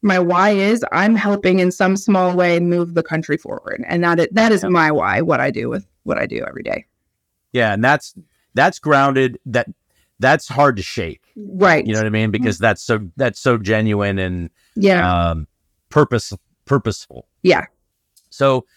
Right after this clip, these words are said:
Speaker 2: this might be a good opportunity to get into our, uh, our deeper dive question. Um,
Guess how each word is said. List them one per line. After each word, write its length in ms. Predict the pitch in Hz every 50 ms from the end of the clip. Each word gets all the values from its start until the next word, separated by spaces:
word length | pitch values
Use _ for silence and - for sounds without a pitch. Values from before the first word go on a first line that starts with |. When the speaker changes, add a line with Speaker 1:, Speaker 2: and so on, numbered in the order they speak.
| _ _ _
Speaker 2:
this 160 | - 170 - 196
might 180 | 226 226 196
be 100 | 175 175
a 60 | 160
good 200 | 131 107 151 143
opportunity 640 | 139 131 127 - 127 107 - 131 131 123 120 120 120
to 80 | 110 110
get 140 | 101 117 110
into 260 | 117 110 - 120 113
our, 240 | 107 107 101 98 98
uh, 160 | 92 92 - -
our 120 | 101 92
deeper 320 | 90 - 113 104 - 104
dive 300 | 90 104 101 101 95 -
question. 580 | _ - 95 90 85 - - - 90 87 87 87 _ _ _ _ _ _ _ -
Um, 360 | 101 101 101 101 98 95